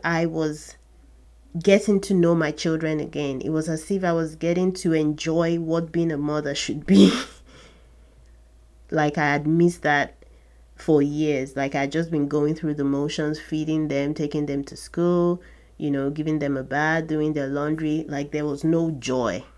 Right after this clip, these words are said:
in all of that 'cause my abusive marriage was sucking the joy out of me. So after I got separated was when I started experiencing my children, if,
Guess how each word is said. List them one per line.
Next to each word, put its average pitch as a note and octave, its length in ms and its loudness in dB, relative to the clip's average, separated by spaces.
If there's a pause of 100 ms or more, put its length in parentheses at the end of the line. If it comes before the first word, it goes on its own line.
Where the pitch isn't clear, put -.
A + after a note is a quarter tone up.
(680)
in C#3+ 140 0
all D3+ 180 0
of C#3 140 -4
that B2 340 -2
'cause D3 200 -4
my C3+ 140 -4
abusive D3 420 -6
marriage C#3 380 -6
was B2+ 140 -8
sucking D3 440 -6
the C3+ 80 -6
joy C3+ 300 -6
out C#3 240 -6
of B2 80 -10
me. A#2+ 260 -8 (380)
So - 180 -2
after G3 240 4
I G#3 120 4
got F3 220 0
separated E3 680 -2
was D#3 300 -2
when E3 240 0
I E3 160 -4
started D#3 720 -4 (500)
experiencing F3 1080 2
my D3+ 180 0
children, D3+ 540 -4
if, C#3+ 140 -6